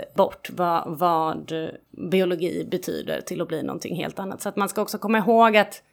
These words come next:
man ska ha rätt till sina barn, eh, om man är kvinna och har fött de här barnen.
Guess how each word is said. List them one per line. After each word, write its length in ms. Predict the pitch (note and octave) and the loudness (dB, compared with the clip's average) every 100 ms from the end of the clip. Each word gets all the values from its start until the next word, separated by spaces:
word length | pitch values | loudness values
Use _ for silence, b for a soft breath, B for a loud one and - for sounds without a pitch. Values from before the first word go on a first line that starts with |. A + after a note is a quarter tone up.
| _ - | _ 2
man 420 | - G3 G3 - | 4 4 0 -4
ska 240 | - - A#3+ | -4 6 8
ha 300 | B3 G#3+ G3 | 10 8 4
rätt 140 | - | 2
till 80 | - | -4
sina 200 | F3+ E3+ | -4 0
barn, 420 | D#3 D#3 G3+ G#3 - _ _ _ _ _ | 2 2 2 2 -2 _ _ _ _ _
eh, 240 | - - - | -10 -8 -4
om 100 | F#3+ | -2
man 140 | E3+ | -2
är 40 | E3+ | -4
kvinna 480 | - F3+ D#3 - - _ _ _ _ _ | -4 -4 -4 -6 -8 _ _ _ _ _
och 100 | - | -8
har 60 | D#3 | -6
fött 240 | - F#3+ | -6 -10
de 120 | - E3 | -8 -8
här 100 | - | -8
barnen. 300 | - - | -10 -10